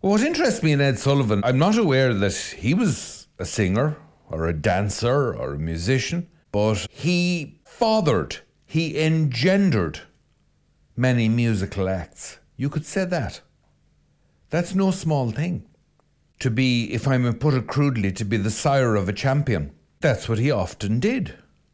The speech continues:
Now go to the gospel today. And there you meet John the Baptist, who is almost the exact opposite. John the Baptist is no businessman, but he's an intensely, quite obviously, an intensely magnetic personality.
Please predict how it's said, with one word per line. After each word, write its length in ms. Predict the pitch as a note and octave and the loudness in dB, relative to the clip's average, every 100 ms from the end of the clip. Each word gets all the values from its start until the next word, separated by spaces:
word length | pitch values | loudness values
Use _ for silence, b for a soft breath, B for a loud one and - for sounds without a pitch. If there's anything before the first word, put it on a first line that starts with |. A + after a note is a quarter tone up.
| _ _ - | _ _ -4
Now 60 | F3 | 0
go 160 | A3+ | 0
to 80 | A#3+ | 0
the 80 | A#3 | 0
gospel 460 | F3+ D#3+ - - | 2 0 -2 -6
today. 340 | F#2 G2+ F2+ D2+ - _ _ _ - b - | -4 -4 -4 -6 -16 _ _ _ -20 b -4
And 120 | A#2+ | 0
there 220 | F3+ A3+ | 2 2
you 180 | F#3+ D3 | 2 2
meet 520 | C#3+ C3 A#2+ - - - _ _ - | 2 0 -2 -6 -12 -20 _ _ -4
John 300 | B2+ A2+ A2 | 0 2 2
the 40 | |
Baptist, 680 | F#2+ G#2 - G#2+ F#2 - - _ _ _ _ | 2 0 -2 -4 -4 -6 -14 _ _ _ _
who 200 | A#2+ B2 | -2 0
is 80 | A#2+ | 2
almost 460 | C#3+ C#3+ C#3 - | 2 0 -2 -2
the 100 | C3 | -2
exact 440 | A#2+ G2+ A2 G2+ G2+ | 0 0 0 0 -2
opposite. 400 | F#2 - D2+ - - _ _ | -2 -6 -14 -16 -20 _ _
John 240 | - C#3+ B2+ | 0 2 2
the 60 | |
Baptist 460 | A#2+ B2 A#2+ A2 F#2 | 2 0 0 -4 -2
is 120 | F#2+ | -2
no 120 | A2 | -2
businessman, 640 | F2+ G#2 F#2 F#2 D#2+ E2 - _ b b b b b | 0 -2 -2 -4 -4 -10 -10 _ b b b b b
but 140 | - A2 | -2 0
he's 180 | A#2+ | 2
an 100 | B2 | 2
intensely, 1040 | B2 B2+ - - - F3 D#3 - B2 A2 F2 B - | 2 0 -4 -6 -2 0 0 -2 -4 -4 -6 B -4
quite 180 | G#3+ G#3+ | 0 2
obviously, 540 | G3+ D#3+ A2 - - B B B2+ | 0 0 -2 -4 -12 B B -2
an 60 | |
intensely 720 | B2 A#2+ - F3 F3 D3+ C#3+ | -2 -2 -4 -2 -2 -2 -2
magnetic 580 | B2 A#2+ G#2+ A#2+ A2 - | -2 -2 -2 -2 -2 -6
personality. 680 | G2+ F#2+ - F#2+ F2+ E2 D#2+ | -4 -4 -2 -2 -2 -6 -12